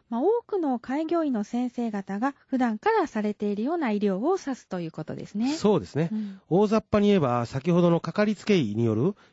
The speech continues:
Speaker 2: 医療のことなんです。
Speaker 1: うん。
Speaker 2: 特定の病気だけを見る専門医療とは異なり、患者を一人の人間として総合的に診療する医療のことで、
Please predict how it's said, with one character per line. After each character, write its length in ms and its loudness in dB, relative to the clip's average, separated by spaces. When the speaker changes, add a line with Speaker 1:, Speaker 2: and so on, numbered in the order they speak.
Speaker 2:
医 60 -6
療 200 2
の 80 -4
こ 100 -6
と 100 -8
な 120 -10
ん 60 -12
で 120 -18
す。 180 -20
Speaker 1:
う 40 -4
ん。 340 -6
Speaker 2:
特 200 -2
定 220 6
の 160 6
病 180 4
気 100 -6
だ 120 2
け 140 2
を 100 6
見 120 6
る 120 4
専 280 2
門 200 4
医 60 2
療 180 4
と 120 0
は 140 0
異 140 -4
な 120 -2
り、 220 -8
患 260 0
者 140 0
を 160 -2
一 240 0
人 100 4
の 100 2
人 240 2
間 180 2
と 100 -2
し 80 -8
て 140 -4
総 260 2
合 220 2
的 220 -2
に 100 2
診 260 0
療 220 2
す 120 -4
る 220 0
医 80 -4
療 180 2
の 100 -8
こ 100 -14
と 80 -12
で、 240 -8